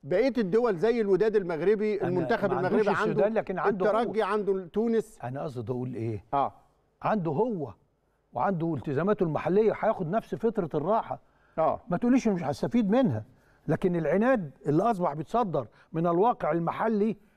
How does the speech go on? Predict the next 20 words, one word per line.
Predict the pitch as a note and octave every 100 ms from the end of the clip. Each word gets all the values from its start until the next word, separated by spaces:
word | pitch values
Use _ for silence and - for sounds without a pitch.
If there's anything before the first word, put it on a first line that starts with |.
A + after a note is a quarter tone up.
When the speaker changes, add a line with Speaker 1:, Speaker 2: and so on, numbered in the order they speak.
| _ _ -
Speaker 2:
التي | D#3+ G#3+ G3+
يتم | E3+ B3 A3+
تزييف | F3+ E3+ G3+ F#3+
الحقائق | E3 C#3+ - G3 F3
فيه، | - F#3+ G3+ - _ _ _ _ -
ها؟ | C3 F#3+ F#3 - _ _ _ _ _ -
ومحاولة | D3+ - F#3+ A#3
تغيير | - E3+ C#3+ G#3+ B3 E3+ E3 _ _ _ -
الواقع | D3 F3+ G#3 - G#3+ F#3+ _ _ _ _ -
إلى | C4+ C#4+ C4 -
ال-، | G#3 G#3
النطاق | G3+ G#3 G#3 C4+ C4+
الإفريقي | G#3+ G3+ B3+ D4 G#3+
دلوقتي. | G#3 G#3+ C#4 - C#3 - _ _ _ _
تسمع | A3 F#3+ G3
كلام | D3+ F#3 B3 G#3
لا | G3 G3
ينبغي | G3 F#3 C#4+ G#3+
إنك | D#3
تسمعه. | - D3+ A3+ C4+ D#3